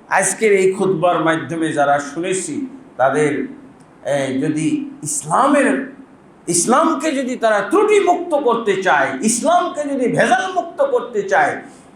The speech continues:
তাহলে অবশ্যই এই চরিত্র আমরা বদলিয়ে ফেলব। যে কোনো মূল্যে, যেভাবেই হোক,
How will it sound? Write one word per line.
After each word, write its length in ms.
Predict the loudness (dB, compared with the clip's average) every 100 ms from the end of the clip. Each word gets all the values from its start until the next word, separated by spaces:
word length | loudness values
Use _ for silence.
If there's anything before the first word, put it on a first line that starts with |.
| -20 -20 -20 -20 -20 -20 -20 -6
তাহলে 260 | 2 2 4
অবশ্যই 720 | 4 4 2 0 2 2 4
এই 300 | 4 4 2
চরিত্র 840 | 0 0 0 -4 2 2 2 -2 -4
আমরা 240 | -4 -2
বদলিয়ে 480 | -2 -2 -4 -6 -6
ফেলব। 220 | -8 -12 -14 -20 -20 -20 -20 -20 -20 -8
যে 400 | 0 2 2 0
কোনো 240 | 0 2 2
মূল্যে, 580 | 2 2 2 4 2
যেভাবেই 720 | 2 0 2 4 2 2 0 2
হোক, 240 | 2 0